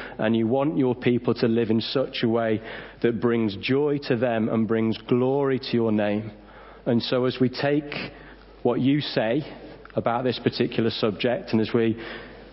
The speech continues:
apply it, as we discuss it, as we ask questions of it now, Lord, I pray that in your goodness you would help us think these things through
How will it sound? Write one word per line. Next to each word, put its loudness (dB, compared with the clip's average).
apply 0
it, -2
as 0
we 4
discuss 0
it, 0
as 0
we 2
ask -2
questions 0
of 2
it 0
now, 0
Lord, 0
I 0
pray -2
that 2
in 2
your 2
goodness 2
you 2
would 0
help -2
us 0
think 0
these 0
things 0
through 2